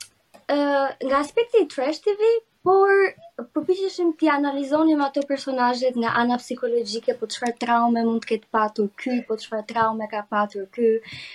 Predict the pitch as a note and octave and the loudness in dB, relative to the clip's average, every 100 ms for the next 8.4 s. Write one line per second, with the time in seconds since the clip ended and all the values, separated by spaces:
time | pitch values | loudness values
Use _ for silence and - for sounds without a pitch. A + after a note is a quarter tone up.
0 | - A3 G#3 - C4 G#3+ A#3+ A3 G#3+ G#3 | -2 0 0 -2 -6 2 4 6 6 4
1 | G3 F#3+ F#3 G#3 - G#3 A3+ G#3+ - A3+ | 2 -2 -8 -12 -12 -6 -6 -4 0 2
2 | A3+ A#3 A#3 A3+ A3 B3 G#3+ A3+ G#3+ G#3 | 2 -4 -6 -8 -8 -12 -4 0 0 -2
3 | G3 _ _ - A#3 G#3+ A3 G#3 A#3 A3+ | -6 _ _ -2 -2 0 -6 -4 -4 -2
4 | G#3+ G3+ F3+ A#3 D4+ F4+ F4 - - - | -6 -10 -8 -4 -2 -2 -6 -12 -20 -10
5 | - F4+ G#4 A4+ G4+ F4 G4+ G#4 F#4+ F#4 | -2 0 0 0 0 -4 -2 2 2 4
6 | E4+ D4+ F#4 - E4+ E4 D#4 C#4+ E4 E4 | 2 0 -2 -2 -2 -2 0 0 2 2
7 | D#4 C4 C4 C#4 D4+ D4 C#4+ B3+ B3 B3 | 2 0 -2 0 2 0 -2 -6 -10 -10
8 | - C#4 C4+ | -4 0 0